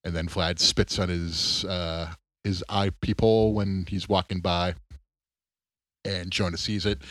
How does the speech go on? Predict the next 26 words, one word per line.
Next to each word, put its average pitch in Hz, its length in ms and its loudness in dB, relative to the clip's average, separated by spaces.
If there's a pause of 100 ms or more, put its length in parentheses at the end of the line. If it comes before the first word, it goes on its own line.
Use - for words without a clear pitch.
(420)
So 95 180 2
Jonah 151 340 8
is 127 140 6
a 101 40 0
pussy, 104 340 2
and 92 80 -2
he 92 60 -4
calls 85 320 -2
the - 80 -6
cops. 123 520 6
Cops - 340 4
come, 90 340 0
and, 90 180 -6
and 87 240 -2
Vlad's 90 380 0
in 87 80 0
his 82 120 -2
apartment 85 420 -2
talking 85 320 -2
to - 100 -8
his 76 100 -6
girlfriend, 101 580 2
and 82 80 -4
they 85 100 0
make 90 200 -4
friends. 90 580 -2